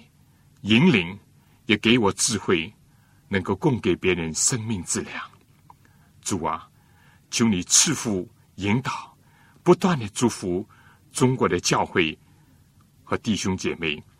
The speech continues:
特别是我们青年的传道人。愿主垂听我们的祷告，让我们用我们的余生不断地先求你的国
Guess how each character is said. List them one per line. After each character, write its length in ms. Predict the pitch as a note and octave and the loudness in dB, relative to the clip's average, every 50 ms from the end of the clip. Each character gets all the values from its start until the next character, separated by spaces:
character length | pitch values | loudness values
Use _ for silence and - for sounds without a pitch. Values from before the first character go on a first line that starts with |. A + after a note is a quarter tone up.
| _ _ _ _ _ _ _ _ _ _ _ - | _ _ _ _ _ _ _ _ _ _ _ -8
特 120 | - A#2+ | -6 -4
别 140 | F#2 - G2 | -2 -2 -2
是 160 | - - - | -2 -4 -4
我 140 | F#2 F2 E2 | -6 -6 -6
们 320 | D#2+ D#2+ E2 D#2+ E2+ G2 - _ _ _ _ _ _ _ _ _ _ _ _ _ _ _ _ _ _ | -4 -6 -6 -6 -8 -12 -14 _ _ _ _ _ _ _ _ _ _ _ _ _ _ _ _ _ _
青 280 | - - - C3 C3 A#2+ | -6 -4 -2 0 -2 -2
年 160 | F#2+ E2+ D#2 | -4 -6 -6
的 80 | D#2+ E2+ - | -8 -8 -8
传 280 | - - - F2 C#2+ | -8 -6 -6 -6 -2
道 140 | - F#2+ D2+ C#2 - | 0 -2 -2 -2 -6
人。 100 | - - _ _ _ _ _ _ _ _ _ _ _ _ _ - _ _ _ _ _ _ _ _ _ _ | -14 -20 _ _ _ _ _ _ _ _ _ _ _ _ _ -20 _ _ _ _ _ _ _ _ _ _
愿 140 | - A2+ F#2 | -2 -2 -2
主 160 | - - G2 | -2 -4 -6
垂 260 | - - - - C3+ D#3+ | -6 -6 0 2 2 2
听 200 | - - F3+ F3+ | 4 0 -2 -2
我 80 | C3+ | -2
们 80 | F#2+ F2+ | -2 0
的 80 | G#2 | -2
祷 220 | G2+ - F#2+ D2 D2+ | -2 -2 -4 -6 -2
告， 320 | - - F#2 E2 D#2 - - _ _ _ _ - _ _ _ _ _ _ _ _ _ _ _ | 0 2 2 2 0 -4 -10 _ _ _ _ -20 _ _ _ _ _ _ _ _ _ _ _
让 200 | - C3+ C#3+ C3 | -2 -2 0 0
我 80 | A#2+ G#2 | 0 0
们 300 | G2 G2+ G2+ G2+ G#2+ A#2+ - _ _ _ _ _ | 0 0 0 0 -2 -4 -6 _ _ _ _ _
用 180 | D#3 F3+ F3+ D3 | 2 2 4 4
我 80 | A#2 | 2
们 80 | F#2 F2+ | 0 -2
的 80 | G2+ F2 - | -2 -4 -4
余 140 | - F#2 G2 | -4 -4 -4
生 380 | G2 - - C3 A#2 A2+ G#2 G#2 - _ _ _ _ _ _ _ _ _ _ | -2 0 2 2 2 2 0 -4 -8 _ _ _ _ _ _ _ _ _ _
不 100 | - C3 | 2 2
断 240 | - - E3 C#3 A2+ | 4 4 2 0 0
地 80 | G#2+ | -2
先 320 | F#2+ - - - D#3 D#3 D3 | -2 0 2 2 2 2 0
求 180 | - - B2 | 0 0 0
你 140 | A2+ F2+ E2+ | 0 0 0
的 140 | E2 A#2 A2+ | -2 -2 -2
国 360 | - - - E2 F2 G2 G#2+ | -2 -4 -4 -2 0 0 -2